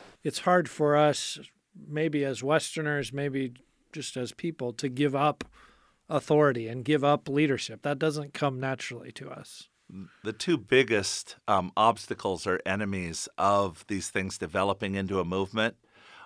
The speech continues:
Speaker 2: are that what we're doing and calling church can be too complicated for it to be multiplied. We bring, we bring a model that it's beautiful, it's full-featured, it's full of programs. There's a parking lot with a,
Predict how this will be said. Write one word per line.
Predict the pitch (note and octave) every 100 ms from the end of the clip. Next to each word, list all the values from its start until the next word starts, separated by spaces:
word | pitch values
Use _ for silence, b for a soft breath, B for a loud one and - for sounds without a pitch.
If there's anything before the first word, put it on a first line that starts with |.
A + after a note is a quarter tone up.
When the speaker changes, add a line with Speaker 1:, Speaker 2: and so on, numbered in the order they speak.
| b
Speaker 2:
are | G2+ G2 G2+
that | F#2+ F#2+ -
what | F#2 A#2+ A#2
we're | A#2+ G2+
doing | E2+ A2+ A2+ A2
and | G2+
calling | F#2+ A#2 G#2+ G2
church | F#2+ - A2 F#2+ -
can | - G2+
be | F#2
too | E2 - C3
complicated | - - A#2+ A#2+ A#2+ G#2 - F2 D#2+ D#2 - _ _ _
for | - G#2+ G2+
it | -
to | -
be | G#2
multiplied. | G2 G2+ G2+ G#2+ - F#2 D2 C2+ - b b b
We | E2 G#2
bring, | F#2 G#2+ A#2 B2+ A#2+ - G#2
we | A2
bring | A2 B2
a | A2
model | G#2 A2+ C3 B2 G2 F2+ _ b b -
that | G#2+ G#2 G2+ - _ _ _ _ -
it's | A2 -
beautiful, | E2+ G#2+ E3 G3 - F2+ E2+
it's | -
full-featured, | - C#3+ D#3 - B2+ F3+ - A2
it's | F#2 -
full | - D3
of | D3
programs. | - C#3+ E3 B2+ G#2
There's | G#2 G2+
a | G2
parking | - A#2+ D#3 F3+ D3
lot | C3 A2+
with | G#2+
a, | G2